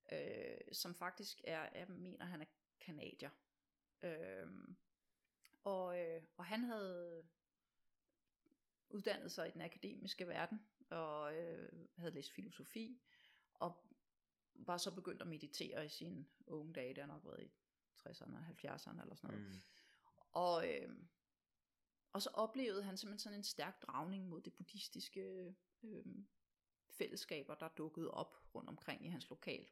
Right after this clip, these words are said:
Speaker 1: kultur. Og det endte så med, at han simpelthen, øh, rejste til Thailand og blev, øh, Theravada-munk.
Speaker 2: Mm.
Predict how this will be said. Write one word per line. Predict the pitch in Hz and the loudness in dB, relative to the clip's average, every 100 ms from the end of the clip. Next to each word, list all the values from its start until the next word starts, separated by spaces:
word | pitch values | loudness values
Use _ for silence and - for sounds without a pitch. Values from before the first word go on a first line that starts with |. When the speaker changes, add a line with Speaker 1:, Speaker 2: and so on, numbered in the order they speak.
| - | -10
Speaker 1:
kultur. | - - 160 - - - - - - | -8 -2 0 0 -4 -20 -20 -20 -4
Og | 175 | 2
det | 175 | 4
endte | 160 208 | 4 4
så | 196 | 2
med, | 180 190 - | 4 2 2
at | |
han | 175 190 170 | -4 -2 -2
simpelthen, | 165 - 175 175 160 165 | -2 -4 -2 -2 -2 -2
øh, | 165 160 - | -4 -4 -4
rejste | 135 - | -6 -6
til | - | -10
Thailand | 170 151 175 - - | -4 -2 -2 -4 -6
og | 165 | -6
blev, | 156 160 151 151 160 | -4 -4 -4 -8 -10
øh, | 165 - _ _ _ - | -12 -16 _ _ _ -2
Theravada-munk. | 175 143 135 190 175 - - - | 0 2 0 -2 -4 -6 -12 -8
Speaker 2:
Mm. | 113 113 | -6 -6